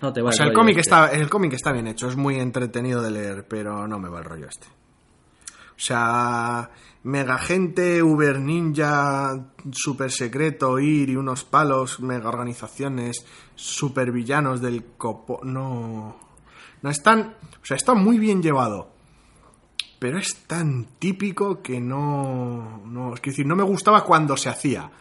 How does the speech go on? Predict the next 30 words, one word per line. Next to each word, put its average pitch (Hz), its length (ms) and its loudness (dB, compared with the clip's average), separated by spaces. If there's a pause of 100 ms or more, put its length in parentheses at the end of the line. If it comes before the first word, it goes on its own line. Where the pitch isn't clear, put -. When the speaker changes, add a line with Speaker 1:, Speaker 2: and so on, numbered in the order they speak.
(120)
Speaker 2:
Ahora, 131 400 -4 (320)
años 139 320 -2
después, 147 340 -2 (320)
no. 117 520 -8
Speaker 1:
Es 123 100 -4
que 175 120 0
es 170 40 2
lo 147 80 4
que 131 80 0
te 151 100 0
iba 135 100 4
a - 20 2
decir, 135 160 2
te 165 80 2
iba 156 100 4
a 135 40 4
decir, 127 360 0
igual 190 580 0 (380)
a 120 140 -2
algunas 156 400 0
editoriales 156 580 2
les 143 160 -2
hubiese 139 340 0
ido 131 180 2
mucho 147 280 2
mejor 147 540 2
si - 180 -6
en 117 80 -2
su 117 140 -4
momento, 151 720 2